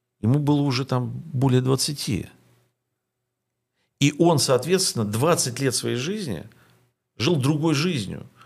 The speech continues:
другими принципами, законами. У него есть это, этот опыт. И все происходящее дальше его загоняло вот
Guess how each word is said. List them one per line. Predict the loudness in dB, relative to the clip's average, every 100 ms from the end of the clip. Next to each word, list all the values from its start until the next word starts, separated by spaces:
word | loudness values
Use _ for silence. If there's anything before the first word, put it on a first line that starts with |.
| -12
другими | -2 -2 0 0 0
принципами, | 0 0 0 -4 -2
законами. | 2 0 2 0 2 0
У | 0
него | 2 2
есть | 2 0 0
это, | 0 2
этот | 2 4 2 0 2
опыт. | 4 4 2 -4 -8 -20 -20 -20 _
И | -2
все | 0 2 0 0 -12 0
происходящее | 2 4 4 4 4 0
дальше | 4 4 6 2
его | 0 2
загоняло | 2 2 2 4 4
вот | 2 0 -6